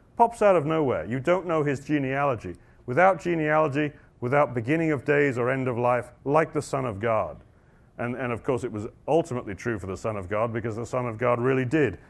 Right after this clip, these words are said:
have no human father. And I think Job is presented to us in this way. Why? Because even the Hebrew word, Eob,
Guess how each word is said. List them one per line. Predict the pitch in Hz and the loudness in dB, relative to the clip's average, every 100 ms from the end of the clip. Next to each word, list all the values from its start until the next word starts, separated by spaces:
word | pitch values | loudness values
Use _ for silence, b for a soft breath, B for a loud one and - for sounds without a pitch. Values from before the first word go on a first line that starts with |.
| b | b
have | 113 110 | -2 -2
no | 110 120 113 | 0 -2 -2
human | 117 113 104 | -4 -4 -4
father. | 92 131 120 101 76 - b b b b | -4 -2 0 -2 -6 -12 b b b b
And | - | -2
I | 147 | 0
think | 160 180 | 0 -2
Job | 143 165 175 | 4 6 6
is | 143 | 4
presented | - 135 147 165 143 - | -2 0 2 2 -2 -2
to | 113 | -4
us | 104 - b b b | -4 -10 b b b
in | 135 131 | -6 -4
this | 123 | -4
way. | 127 135 87 | 0 2 0
Why? | 92 127 160 208 - - - _ _ - _ - - | 0 2 2 0 -8 -20 -20 _ _ -20 _ -20 -6
Because | 120 147 143 | 0 2 4
even | 190 180 | 4 4
the | 156 | 2
Hebrew | 139 180 139 143 | 2 2 2 2
word, | 139 214 117 92 - b b b | 6 4 4 -2 -10 b b b
Eob, | 202 202 120 82 | 2 4 4 2